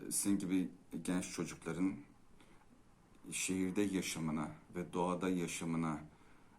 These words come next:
e, entegre olabilecekleri bir takım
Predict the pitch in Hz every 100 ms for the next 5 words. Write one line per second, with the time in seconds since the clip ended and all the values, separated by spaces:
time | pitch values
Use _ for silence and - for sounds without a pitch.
0 | - 82 82 80 90 95 95 90 98 92
1 | - - - 87 90 85 80 82 80 80
2 | - 85 95 104 - 98 - 90 92 90